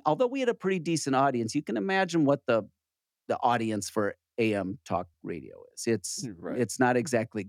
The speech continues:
Speaker 1: growing. And as much as I
Speaker 2: Sure.
Speaker 1: loved the listeners, it was probably the same
Speaker 2: Yeah.
Speaker 1: listeners each week. And we decided to try different things. So now I have a podcast. It's called Healthy Matters.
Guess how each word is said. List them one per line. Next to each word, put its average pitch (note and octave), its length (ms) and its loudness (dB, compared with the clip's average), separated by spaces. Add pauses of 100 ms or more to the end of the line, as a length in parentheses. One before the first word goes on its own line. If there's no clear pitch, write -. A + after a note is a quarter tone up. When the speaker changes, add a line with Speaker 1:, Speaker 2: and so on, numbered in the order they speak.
Speaker 1:
growing. A#2 600 -4 (380)
And C#3 260 4
as B2 160 2
much C#3+ 300 4
as G3 160 2
I A#2+ 120 4
Speaker 2:
Sure. A#2 160 0
Speaker 1:
loved D3+ 840 2
the A#2+ 100 -2
listeners, G#2+ 580 -6
it - 120 -4
was D#3+ 100 -2
probably D3 340 2
the A2 120 -2
same A2 320 2
Speaker 2:
Yeah. G2+ 120 2 (140)
Speaker 1:
listeners G#2 540 0
each G2 260 -4
week. G2+ 260 0
And C#3 60 6
we C3+ 100 6
decided B2 440 2
to G2+ 80 -6
try G2+ 260 0
different F#2+ 240 -2
things. G2 140 -4
So A2+ 80 4
now A2 160 6
I G#2+ 40 2
have G#2+ 100 2
a A#2+ 40 -8
podcast. - 500 -2
It's F#2+ 120 -10
called G2 240 -2
Healthy G2 320 -2
Matters. G#2 480 0